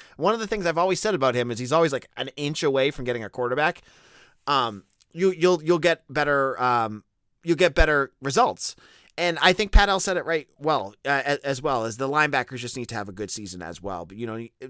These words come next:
being where they need to be, sending them in, uh, as support in that second level, I think all of that would improve the pass rush. And I, I still say that second defensive end is gonna be the position to look at. Um, but also don't, don't snoo-,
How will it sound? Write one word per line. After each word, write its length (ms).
being 240
where 120
they 120
need 180
to 100
be, 400
sending 340
them 160
in, 560
uh, 280
as 160
support 520
in 100
that 160
second 280
level, 480
I 80
think 300
all 180
of 120
that 200
would 160
improve 720
the 80
pass 420
rush. 420
And 320
I, 180
I 140
still 260
say 300
that 180
second 400
defensive 460
end 160
is 100
gonna 220
be 160
the 100
position 400
to 100
look 220
at. 180
Um, 260
but 220
also 240
don't, 280
don't 280
snoo-, 400